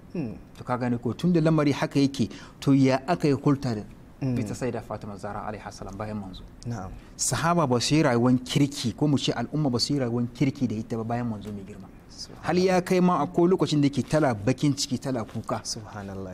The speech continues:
Speaker 2: S-, wato mutane su, wato jirani kenan, wato
Speaker 1: Mhm.
Speaker 2: mu ce in sakha tabir, wato makwabta.
Speaker 1: Na'am, makwabta.
Speaker 2: Makwabta.
Speaker 1: Na'am.
Speaker 2: Su suka ce tala yawan damun su da kuka.
Speaker 1: Ya Allah.
Speaker 2: Wato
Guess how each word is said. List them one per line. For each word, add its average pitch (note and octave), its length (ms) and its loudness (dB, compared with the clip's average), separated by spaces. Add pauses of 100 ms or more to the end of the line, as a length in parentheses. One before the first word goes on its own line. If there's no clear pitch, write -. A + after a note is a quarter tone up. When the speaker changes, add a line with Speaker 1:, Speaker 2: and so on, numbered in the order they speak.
Speaker 2:
S-, - 200 -8 (120)
wato C3+ 280 2
mutane D3 480 4
su, - 180 -6
wato B2+ 260 0 (300)
jirani B2+ 480 4
kenan, A2 320 -6
wato A2+ 220 -8
Speaker 1:
Mhm. A2 420 -2
Speaker 2:
mu G#2 80 -4
ce B2+ 340 2 (460)
in A2+ 80 -4
sakha B2 340 -2
tabir, A#2 380 0
wato A2 240 -2 (320)
makwabta. B2+ 640 -4
Speaker 1:
Na'am, B2 260 -2
makwabta. A#2 400 -4 (220)
Speaker 2:
Makwabta. A#2+ 540 -6
Speaker 1:
Na'am. G#2 240 -8
Speaker 2:
Su F#2+ 180 -8
suka E3+ 160 0
ce C#3 160 -2
tala D3+ 300 2
yawan B2+ 340 2
damun A#2+ 260 0
su A#2+ 120 -10
da A2 60 -12
kuka. G#2 360 -14 (240)
Speaker 1:
Ya G2+ 160 -8
Allah. F2+ 320 -14 (1080)
Speaker 2:
Wato A#2 160 -10